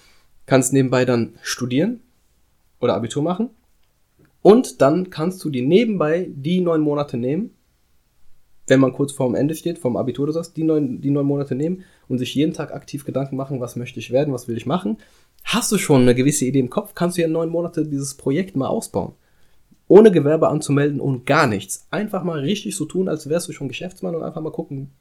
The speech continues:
wie entwickelt sich das, das Ganze. Ausprobieren. Und, ähm, im Prinzip läuft das Ganze dann so ab, dass man gerade auf dem Weg,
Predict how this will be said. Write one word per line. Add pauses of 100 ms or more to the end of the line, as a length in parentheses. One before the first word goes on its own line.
(160)
wie
entwickelt
sich
das, (420)
das
Ganze. (1040)
Ausprobieren. (920)
Und,
ähm,
im
Prinzip (1700)
läuft
das
Ganze
dann
so
ab,
dass
man
gerade
auf
dem
Weg,